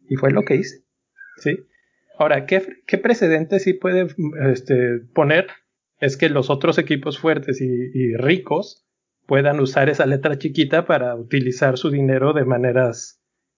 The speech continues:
que, pues, dañan la competencia. Pero bueno, ahí ya será cuestión de los, de la fifa, de la uefa, de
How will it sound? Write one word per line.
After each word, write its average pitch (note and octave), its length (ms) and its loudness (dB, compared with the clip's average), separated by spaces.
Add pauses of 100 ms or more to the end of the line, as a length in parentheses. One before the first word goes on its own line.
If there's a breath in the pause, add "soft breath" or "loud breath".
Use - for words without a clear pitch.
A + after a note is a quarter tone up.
(100)
que, C#3 240 2
pues, C3 240 0
dañan C#3 320 2
la B2 100 2
competencia. E3 640 0
Pero C3+ 220 0
bueno, C3+ 240 0
ahí C3 180 0
ya C3+ 140 0
será C#3 260 -2
cuestión C#3 400 -4
de C3 280 0 (320)
los, C3+ 560 -4
de C#3 160 0
la B2+ 160 0
fifa, D#3+ 420 0
de C3 140 0
la A#2+ 100 -4
uefa, C#3+ 460 0
de C3 480 -2